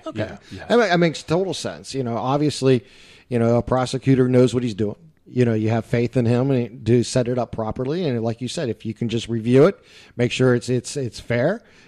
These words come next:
Speaker 1: you can, uh, expedite it and move the court faster and, uh, not waste the court's, uh, I wanna say waste the court's time, but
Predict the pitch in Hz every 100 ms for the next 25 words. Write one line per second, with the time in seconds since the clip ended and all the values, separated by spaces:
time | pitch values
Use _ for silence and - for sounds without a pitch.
0 | - 123 123 127 123 123 131 - 131 123
1 | 131 151 156 123 127 120 120 123 123 -
2 | 143 147 135 135 127 120 123 120 117 120
3 | 127 98 120 123 - - - - 123 -
4 | 123 110 - 73 110 107 107 139 117 113
5 | 113 175 151 113 - 113 - 117 123 131
6 | 120